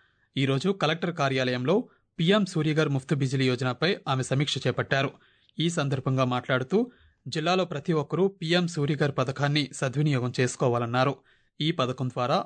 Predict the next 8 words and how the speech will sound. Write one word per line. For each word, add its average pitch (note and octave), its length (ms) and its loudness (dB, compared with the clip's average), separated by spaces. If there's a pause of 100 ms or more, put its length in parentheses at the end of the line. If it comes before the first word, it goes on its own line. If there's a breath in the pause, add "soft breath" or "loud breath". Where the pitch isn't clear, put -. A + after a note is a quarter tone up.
(140)
ఆదాయం D3+ 360 2
పెరగడంతో C3+ 500 0
పాటు C3 400 0 (360 soft breath)
కాలుష్యాన్ని D3 520 0
నివారించి B2+ 640 0 (320 loud breath)
ఆరోగ్యవంతమైన D#3 720 0
సమాజాన్ని C#3 640 0
నిర్మించుకోవచ్చన్నారు. C3 1080 0